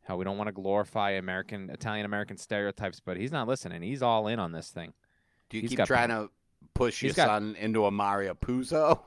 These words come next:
Speaker 2: <laughs>
Speaker 1: I'm
Speaker 2: fan
Speaker 1: like,
Speaker 2: club?
Speaker 1: "You should be looking at Scarface."
Speaker 2: Yeah. Oh, jeez. You watched that
Speaker 1: Tony
Speaker 2: recently,
Speaker 1: Monto-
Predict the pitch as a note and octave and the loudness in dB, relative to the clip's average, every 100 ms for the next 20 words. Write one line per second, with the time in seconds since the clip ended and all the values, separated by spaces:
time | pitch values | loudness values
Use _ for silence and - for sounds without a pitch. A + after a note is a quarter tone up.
0 | - - - - C#3 A#2 A2 D3 D3+ E3+ | -16 -16 -8 -2 2 2 4 6 6 6
1 | D3 D3 C#3 B2+ C3 A#2+ - - C3 A#2 | 4 6 6 6 2 2 0 0 4 6
2 | A2 - E3+ G#3 - - A2 G#2 B2 A2+ | 4 4 6 6 6 -2 -6 -4 -4 -6
3 | - F2 D#2+ C2+ D2 E2+ F2 E2 D#2 - | -8 -8 -6 -6 -8 -12 -10 -10 -12 -10
4 | A#2 D#3 E3 - G2 C#3+ C3+ B2+ A#2+ A#2 | 0 4 4 2 4 6 6 6 6 4
5 | G2 | 4